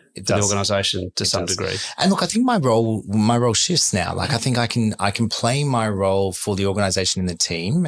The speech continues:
Speaker 1: and, and, and the space, uh, without being the role of chair. And so I think for the organisation to go to the next level, I actually think it needed someone like Ellen to come in and, and provide that m-, more level-headed ex-, not that I'm not level-headed, but
Speaker 2: <laughs> Well, I think
Speaker 1: but
Speaker 2: it's,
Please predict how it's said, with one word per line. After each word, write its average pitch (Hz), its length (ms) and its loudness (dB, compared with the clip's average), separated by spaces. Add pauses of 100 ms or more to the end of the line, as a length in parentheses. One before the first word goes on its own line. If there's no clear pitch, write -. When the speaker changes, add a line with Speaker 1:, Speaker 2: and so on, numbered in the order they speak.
Speaker 1:
and, 104 180 0
and, 98 220 0
and 107 260 2
the 101 80 2
space, - 640 0 (540)
uh, 101 100 4
without 98 400 0
being 92 200 0
the 87 80 -2
role 82 240 0
of 80 100 -10
chair. 80 560 -2
And 90 160 -2
so - 100 0
I 95 80 2
think 107 200 -2
for - 100 -6
the 107 80 2
organisation 104 580 0
to 90 60 -4
go 92 140 -2
to - 40 -6
the 87 80 -6
next 101 360 0
level, 90 260 -2
I 95 100 -2
actually 120 260 -2
think - 280 -2
it 110 100 -2
needed 101 440 0
someone 104 340 0
like 98 240 -2
Ellen 98 300 0
to - 100 -2
come 101 260 0
in 101 200 2
and, 90 200 -4
and 92 140 -2
provide 104 500 0
that 110 200 0 (560)
m-, 107 320 2
more 104 480 2
level-headed 95 720 -2
ex-, - 240 -4 (200)
not 95 140 -2
that 82 100 -2
I'm 76 80 -4
not 92 200 0
level-headed, 151 500 2
but 131 180 4
Speaker 2:
<laughs> - 0 - (680)
Well, 226 100 4
I - 40 0
think 185 160 4
Speaker 1:
but - 60 2
Speaker 2:
it's, - 20 -2